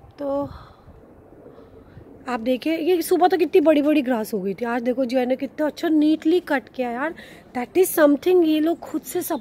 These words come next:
काम करते हैं। ये देखिए cut कर ये थैले में फ-, फिर डल गया। अब नेक्स्ट week मैं करूँगी, मुझे वो चलाना था ग्रास cutting का ना machine। Good job जीआई, you have done a good job, great।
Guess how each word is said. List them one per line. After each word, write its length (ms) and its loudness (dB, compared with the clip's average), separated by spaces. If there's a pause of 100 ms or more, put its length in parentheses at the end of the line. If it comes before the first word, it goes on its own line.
काम 180 -2
करते 300 -4
हैं। 60 0
ये 80 0
देखिए 340 -4
cut 200 -4
कर 200 0 (760)
ये 180 0
थैले 380 0
में 160 2
फ-, 120 -8
फिर 460 -14
डल 200 -4
गया। 160 -10
अब 100 0
नेक्स्ट 380 6
week 180 8
मैं 200 4
करूँगी, 520 -4 (420)
मुझे 200 2
वो 120 0
चलाना 520 0
था 160 -4
ग्रास 640 -8
cutting 360 -4
का 140 -4
ना 140 -2
machine। 500 0 (680)
Good 300 4
job 260 6
जीआई, 560 2 (180)
you 120 -2
have 160 0
done 160 2
a 60 -2
good 240 2
job, 260 4 (1300)
great। 440 4